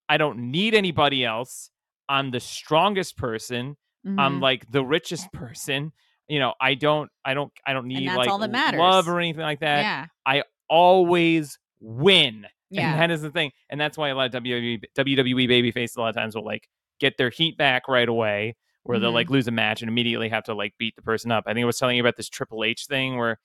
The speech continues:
Speaker 1: Triple
Speaker 2: Yeah.
Speaker 1: H, like, got helped by, um, Paul London, Brian Kendrick, and, uh, you know, uh, uh,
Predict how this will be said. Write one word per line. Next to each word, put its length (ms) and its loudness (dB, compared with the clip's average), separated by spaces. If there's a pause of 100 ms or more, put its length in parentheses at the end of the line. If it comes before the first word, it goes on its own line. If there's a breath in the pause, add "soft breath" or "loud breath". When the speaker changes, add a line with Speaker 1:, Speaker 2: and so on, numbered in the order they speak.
(320)
Speaker 1:
Triple 340 0
Speaker 2:
Yeah. 80 6
Speaker 1:
H, 160 -2
like, 220 -2
got 180 0
helped 300 -2
by, 300 0 (180)
um, 380 -6 (120)
Paul 220 2
London, 280 0
Brian 280 0
Kendrick, 480 0
and, 260 -4
uh, 220 0 (300)
you 120 0
know, 300 0
uh, 160 0 (1400)
uh, 160 0